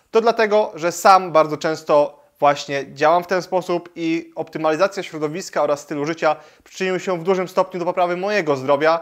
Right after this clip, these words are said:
W związku z tym tą wiedzą również chciałbym się z Tobą podzielić. Zaczniemy od omówienia roli snu. Snu, który, jak każdy prawdopodobnie wie, jest bardzo ważny, jednak to, że każdy o tym wie, wcale nie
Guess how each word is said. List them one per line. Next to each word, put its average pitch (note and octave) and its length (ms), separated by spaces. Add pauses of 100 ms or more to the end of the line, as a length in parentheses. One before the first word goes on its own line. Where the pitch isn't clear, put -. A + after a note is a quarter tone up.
(260)
W - 40
związku A3 320
z G#3+ 60
tym F#3 260 (280)
tą D#3+ 180
wiedzą D3+ 460
również F3 380
chciałbym C#3 260
się D3 100
z C3+ 60
Tobą B2+ 240
podzielić. B2 520 (160)
Zaczniemy A3 640
od E3 180
omówienia D#3+ 640
roli C#3 400
snu. - 380 (280)
Snu, A3 440 (220)
który, D#3+ 540
jak C3+ 320
każdy B3 300
prawdopodobnie D#3 640
wie, D3+ 320
jest C#3 380
bardzo F3 480
ważny, C#3 460 (320)
jednak E3+ 360
to, D4 180
że A#3 100
każdy G#3 280
o G3 40
tym F#3+ 200
wie, G3 140
wcale A3 420
nie F3 460